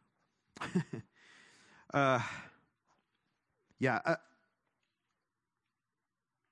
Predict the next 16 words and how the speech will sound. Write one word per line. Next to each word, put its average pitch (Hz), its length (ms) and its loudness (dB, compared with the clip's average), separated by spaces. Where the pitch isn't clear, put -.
I, - 60 0
I - 20 4
wanna, 180 260 2
I 151 60 2
wanna 151 220 2
put 156 200 2
something 120 360 -4
forth 110 380 -2
to 110 80 -2
you, 90 260 -2
like 127 140 0
how 135 160 2
David 127 520 0
called 120 300 0
out, 120 320 0
or, 110 220 -4